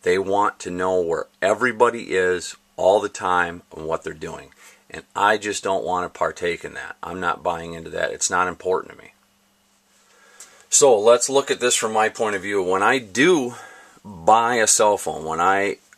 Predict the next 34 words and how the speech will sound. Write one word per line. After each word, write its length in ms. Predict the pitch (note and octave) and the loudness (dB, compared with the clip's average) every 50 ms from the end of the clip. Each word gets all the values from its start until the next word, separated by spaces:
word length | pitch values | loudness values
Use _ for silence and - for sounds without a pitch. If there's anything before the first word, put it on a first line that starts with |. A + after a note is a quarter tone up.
| _ _ _ _ _ _ _ _ | _ _ _ _ _ _ _ _
want 500 | - E2+ E2+ F#2 G2+ A2 A#2+ A#2 - - | -14 -6 -2 2 4 4 4 4 2 -2
to 140 | - - G2 | -8 -10 -8
use 380 | F#2 G2 G#2+ G#2+ G#2 F#2 E2+ | -6 -4 -4 -4 -4 -4 -4
this 200 | - - F#2 - | -4 -4 -4 -4
kind 200 | - - G2 F#2+ | -4 -2 -2 -2
of 80 | F2+ - | -2 -2
technology, 680 | - G2+ F#2+ - G2 F#2 F#2 F#2+ F#2 E2+ E2 F2+ C#2 A1 | -2 -4 -2 -2 -2 -2 0 0 -2 -2 -6 -10 -8 -6
it 80 | E2+ F2 | -6 -4
is 320 | F2 E2+ D#2+ - - - | -4 -4 -6 -8 -10 -10
mainly 640 | E2+ F2 F2 F#2 G2 G#2+ A#2+ B2 A#2 G2 D#2 - - - - - _ _ _ _ _ _ | -12 -8 -4 -2 0 0 0 0 -2 -4 -8 -10 -14 -16 -18 -20 _ _ _ _ _ _
for 280 | - - G2 F#2+ F2+ | -8 -2 -2 0 2
my 240 | F2 E2+ F2 F2+ F2+ | 2 4 4 2 2
convenience. 680 | - - F2 F2 D#2+ E2+ D#2+ D2 C#2 - - - - - | -2 -6 -10 -8 -8 -8 -10 -10 -14 -18 -16 -16 -14 -10
It 100 | - E2+ | -4 -4
is 120 | F2+ F2 - | -2 -2 -2
for 160 | - - D#2+ | -4 -6 -8
my 260 | D#2+ E2 F2 G#2+ B2+ | -2 2 4 4 4
convenience 580 | C3 - C#3 B2+ G#2+ A#2 A2+ A2 A2 A2 G#2+ - | 2 0 -6 -8 -6 -6 -6 -6 -8 -8 -8 -10
to 80 | - F#2+ | -10 -8
make 220 | F2+ F2+ F2+ - | -6 -6 -6 -8
a 40 | - | -8
phone 300 | - - G2 F#2 F#2 F2 | -8 -6 -4 -4 -4 -4
call 280 | - - F2 E2 E2 D#2+ | -2 -2 0 0 -2 -4
when 140 | D#2+ D2+ | -6 -8
I 100 | D2+ D#2 | -10 -10
want 300 | D#2+ D#2 D#2 D#2 D#2+ D#2+ | -10 -8 -8 -8 -10 -10
to. 160 | - - - - _ _ _ - - - - - - - - - - | -12 -14 -16 -18 _ _ _ -20 -20 -20 -20 -20 -20 -20 -20 -10 -6
A 140 | - G#2 G2 | -4 -2 0
cell 320 | - - B2 A#2+ B2 B2 | 2 4 6 6 4 4
phone 280 | - - B2+ A#2 A2 G2+ | 2 0 0 0 0 -2
is 140 | F#2 E2+ | -4 -2
not 180 | G#2 G#2 G#2 G2+ | 0 0 2 2
a 60 | G2 | 2
leash 680 | F2 F2 F#2 G#2 B2 C3 A2 G2 F2+ - - - - | 0 0 -2 -4 -4 -2 -2 -2 -4 -4 -4 -6 -8